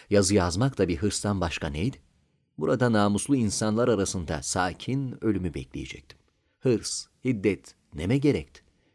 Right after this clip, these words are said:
Yapamadım. Koştum tütüncüye, kalem kağıt aldım. Oturdum, adanın tenha yollarında gezerken canım sıkılırsa küçük değnekler yontmak için cebimde taşıdığım çakımı çıkardım, kalemi yonttum, yonttuktan sonra tuttum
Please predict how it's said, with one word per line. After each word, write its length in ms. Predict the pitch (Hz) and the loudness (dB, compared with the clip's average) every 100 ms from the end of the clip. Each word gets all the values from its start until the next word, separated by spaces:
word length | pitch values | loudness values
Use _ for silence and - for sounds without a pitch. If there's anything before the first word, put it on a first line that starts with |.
| - | -12
Yapamadım. 480 | 71 - 69 - - _ _ _ - - - | -12 -10 -14 -14 -20 _ _ _ -20 -20 -2
Koştum 380 | 120 - 120 | 0 0 -2
tütüncüye, 760 | 101 95 - 80 - 65 73 110 - _ _ | -2 -4 -4 -6 -6 -6 -4 -6 -8 _ _
kalem 320 | - 98 98 107 | -6 -2 0 0
kağıt 360 | 92 71 - | -2 -4 -6
aldım. 260 | - 65 - _ | -12 -16 -20 _
Oturdum, 500 | - - 78 92 110 107 - - - | -10 -6 -6 -2 -2 -2 -12 -14 -2
adanın 340 | 98 107 113 | 2 4 4
tenha 360 | 101 98 92 101 | 2 0 2 2
yollarında 540 | 101 101 101 95 90 | 4 4 2 0 0
gezerken 680 | 85 90 87 92 - 95 92 | 0 0 0 -4 -2 -4 -2
canım 260 | 90 92 85 | -2 -2 -2
sıkılırsa 560 | - 107 143 - 92 - - - | -4 0 -2 0 -6 -6 -20 -16
küçük 360 | - 135 330 - | -10 -6 -4 0
değnekler 480 | 113 110 101 110 104 | 2 2 2 2 2
yontmak 460 | 98 98 - 131 | 2 0 0 -2
için 340 | 98 110 101 80 - _ - | 0 0 0 -2 -12 _ 0
cebimde 380 | 98 101 101 | 2 4 2
taşıdığım 500 | - 95 - 117 101 | 2 2 0 2 2
çakımı 340 | 87 87 92 87 | 0 -4 -4 -6
çıkardım, 720 | - - 78 69 92 147 139 - _ - | -6 -6 -6 -2 2 2 2 -4 _ -6
kalemi 440 | 92 92 92 85 | 0 0 0 2
yonttum, 580 | 87 82 - - 113 127 - - | 0 0 -6 -2 0 0 -6 -2
yonttuktan 560 | 104 98 110 - 123 | 0 2 -2 0 0
sonra 280 | 143 113 110 | 2 2 2
tuttum 720 | - 117 - - 117 147 127 | 2 -4 -6 -2 0 2 -2